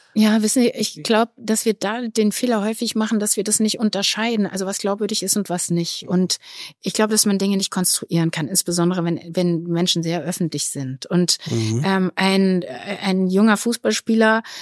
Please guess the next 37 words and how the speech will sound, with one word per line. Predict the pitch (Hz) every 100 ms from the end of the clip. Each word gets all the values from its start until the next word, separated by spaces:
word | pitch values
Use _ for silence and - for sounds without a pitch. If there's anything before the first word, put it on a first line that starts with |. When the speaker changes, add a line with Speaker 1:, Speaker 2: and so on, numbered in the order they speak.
| -
Speaker 1:
äh, | - 202 202
der | 196 196 190
die | 196
Frage, | - 202 202 202 180 196
wie | 202 208
geht | 208 -
man | 196
mit | 196 -
Katar | 196 190 - 226 233
um, | 214 202
beantworten | 190 - 196 208 202
soll, | 196 208
ist | 214
einfach | 196 190 214
völlig | 190 208
überfrachtet, | 220 214 - - 190 175
weil | 180
Speaker 2:
Mhm. | 110
Speaker 1:
die, | 107 -
diese | 202 214
Frage | 226 214 214
ist | 190
politisch | - 214 226 220
nicht | 214
beantwortet | - 202 - 220 214 247 226
und | 202
dann | 196
sollen | 196 190
Fußballer | 185 220 - 190 175
das | 180 - _
plötzlich | - 175 - -
beantworten. | 147 165 170 175
Das | 170
ist |
aus | 180 165
meiner | 180 185
Sicht | 185 185